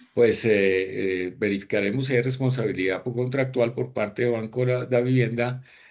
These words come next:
en relación con la liquidación del crédito terminado en el número treinta y uno quinientos sesenta y seis de titularidad del demandante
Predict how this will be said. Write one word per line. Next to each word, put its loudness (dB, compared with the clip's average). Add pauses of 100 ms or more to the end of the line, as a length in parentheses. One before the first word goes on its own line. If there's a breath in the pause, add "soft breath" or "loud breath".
(160 loud breath)
en -4
relación 2
con 0
la 0
liquidación -2 (1300 loud breath)
del 6
crédito 4
terminado 2
en 2
el 4
número 4
treinta -2
y -2
uno -2 (160)
quinientos 2
sesenta 4
y 4
seis 4
de 0
titularidad -2
del -2
demandante 4